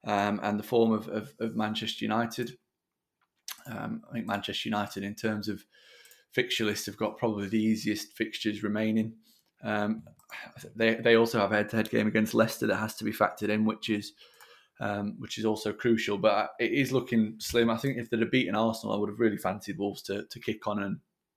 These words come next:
uh, and, and secured a top four finish. But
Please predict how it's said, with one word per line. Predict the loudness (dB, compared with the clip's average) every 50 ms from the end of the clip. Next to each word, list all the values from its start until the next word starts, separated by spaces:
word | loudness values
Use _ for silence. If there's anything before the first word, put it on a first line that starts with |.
| _ _ _ _ -20 -18 _ -8
uh, | -8 -6 -6 -6
and, | -6 -8 -6 -4
and | -4 -4 -4
secured | -4 -8 -8 0 2 4 4 4 2 0 -4 -14 -20 -20 -20 -20 -20 -20 -20 -20 -18 -16 -14
a | -2
top | 0 0 0 0 -2
four | 0 0 0 0
finish. | 0 0 0 0 0 -2 -4 -4
But | -4 -6 -6